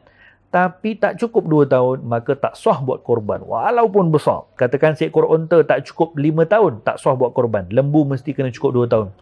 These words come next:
Atau kalau kambing tadi, mesti kena cukup,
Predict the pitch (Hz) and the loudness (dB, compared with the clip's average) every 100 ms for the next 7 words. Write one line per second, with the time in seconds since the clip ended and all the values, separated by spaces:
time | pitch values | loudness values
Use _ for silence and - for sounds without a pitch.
0 | - 160 220 254 311 - _ - - - | -4 -2 0 2 0 -6 _ -20 -20 -20
1 | _ 127 131 131 151 165 170 160 165 269 | _ 0 2 2 0 0 0 2 2 0
2 | 302 143 147 - 165 156 151 - 151 - | -4 -4 -4 -4 -4 -2 -2 -4 -2 0
3 | 226 | 0